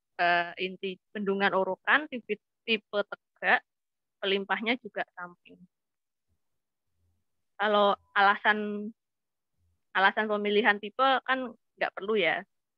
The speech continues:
Nanti bisa ini sendiri. Kalau metode pelaksanaannya, eh, tauku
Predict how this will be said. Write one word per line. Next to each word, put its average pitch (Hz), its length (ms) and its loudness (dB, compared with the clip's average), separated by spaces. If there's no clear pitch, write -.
Nanti - 220 -20
bisa 175 340 -6
ini 170 160 -20
sendiri. 160 320 -20
Kalau 190 320 -2
metode 196 480 -2
pelaksanaannya, 185 920 -2
eh, 180 360 -2
tauku 190 400 -4